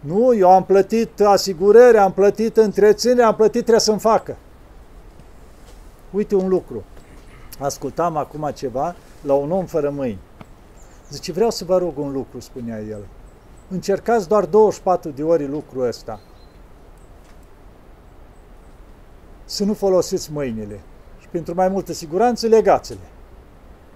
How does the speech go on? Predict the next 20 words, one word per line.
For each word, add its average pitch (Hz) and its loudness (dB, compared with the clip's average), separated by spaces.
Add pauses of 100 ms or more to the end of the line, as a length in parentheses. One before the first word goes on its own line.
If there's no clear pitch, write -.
(100)
Să - -4
nu 254 2
poți 240 6
nici 220 0
măcar 226 4
să 208 0
alungi 202 4
o 190 6
muscă, 185 -2
să 185 -6
ștergi 202 2
transpirația, 196 0
legate 208 4
de 180 0
trup. 180 -2 (340)
Douăzeci 247 4
și - -10
patru 226 4
de 175 -4
ore. 160 4